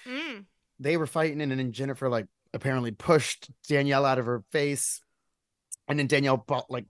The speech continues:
Speaker 2: took a plastic cup and balled it up and threw it at Jennifer. And apparently it scraped her face. Someone said there was blood, but then I don't know how you have blood from a Solo cup. But then I, I feel, I feel like you would have to ask Kim Zolciak about that, 'cause she's the one who knows about Solo cups. And then I'm like, I don't know.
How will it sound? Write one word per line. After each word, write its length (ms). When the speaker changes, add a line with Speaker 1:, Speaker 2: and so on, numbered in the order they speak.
Speaker 2:
took 180
a 60
plastic 400
cup 240
and 140
balled 280
it 100
up 180
and 160
threw 300
it 60
at 100
Jennifer. 440
And 80
apparently 340
it 120
scraped 380
her 80
face. 400
Someone 240
said 140
there 80
was 160
blood, 320
but 100
then 120
I 100
don't 120
know 100
how 80
you 160
have 180
blood 260
from 140
a 60
Solo 400
cup. 280
But 100
then 120
I, 60
I 200
feel, 200
I 140
feel 160
like 160
you 220
would 80
have 120
to 80
ask 240
Kim 160
Zolciak 440
about 220
that, 140
'cause 120
she's 160
the 80
one 100
who 60
knows 180
about 160
Solo 300
cups. 400
And 100
then 80
I'm 100
like, 200
I 120
don't 140
know. 300